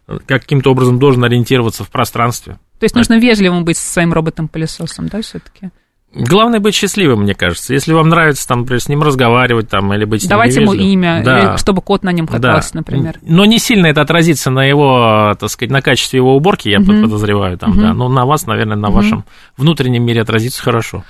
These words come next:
Speaker 2: Владимир нас спрашивает, вот помимо лиц, походки, голоса, вы работаете над торговыми системами?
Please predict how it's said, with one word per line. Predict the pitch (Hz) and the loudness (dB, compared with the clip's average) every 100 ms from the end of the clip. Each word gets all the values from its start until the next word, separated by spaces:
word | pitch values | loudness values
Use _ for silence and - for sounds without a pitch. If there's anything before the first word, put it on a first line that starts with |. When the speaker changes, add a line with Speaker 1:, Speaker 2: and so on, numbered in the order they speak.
| - | -8
Speaker 2:
Владимир | 202 240 247 240 185 | 0 2 4 4 4
нас | 185 - | 0 0
спрашивает, | 226 277 - 226 190 | 0 0 0 -2 -2
вот | 190 - | -4 0
помимо | 220 220 214 | 2 4 2
лиц, | 208 277 285 | 2 2 2
походки, | - 196 - 254 277 - | 0 -2 0 0 0 -2
голоса, | 190 185 262 262 - 196 | 0 2 2 2 0 -2
вы | 180 220 | 0 2
работаете | 208 208 285 320 - 208 | 2 0 0 0 -2 -2
над | 196 190 - | -2 -2 -2
торговыми | 196 202 190 165 165 | 0 2 0 0 -4
системами? | - 175 - 147 147 160 165 | -8 -12 -12 -12 -10 -10 -10